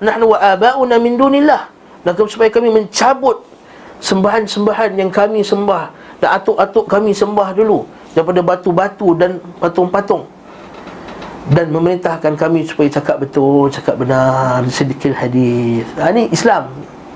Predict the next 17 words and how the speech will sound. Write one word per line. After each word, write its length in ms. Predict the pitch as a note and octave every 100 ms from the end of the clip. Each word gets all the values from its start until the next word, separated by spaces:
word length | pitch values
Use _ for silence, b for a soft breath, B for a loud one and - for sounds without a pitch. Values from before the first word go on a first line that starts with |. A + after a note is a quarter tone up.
| B B B B B B - C3
Ha, 80 |
jangan 400 | C3 F#3 G#3 F3 E3 B B -
pakai 480 | D3 D3 F3 E3
pondajak 480 | D3 D3+ D#3 E3+ F#3+
akidah 400 | D#3 - F#3+ F#3
tinggi-tinggi 560 | F#3 F#3+ F3+ G#3 A#3 D#3
tapi 160 | D#3
menipu. 400 | F3 E3 D#3+ -
Payah 320 | B2+ D3+ G3+ G#3+
kan 160 | A#3+
tu? 80 | B3 E3+ - -
Sedikit 480 | - E3 D#3 D#3 D#3
hadis, 480 | C3 C#3 F3 G3 D#3+
nampak? 400 | E3 F3+ - - - B B B B B
"Wa 160 | E3 D#3+
ada'ul 640 | F3 G3 G#3+ G#3+ G3 F#3+
amanah." 720 | F#3 F#3+ G3+ A3+ A#3 A3 F3+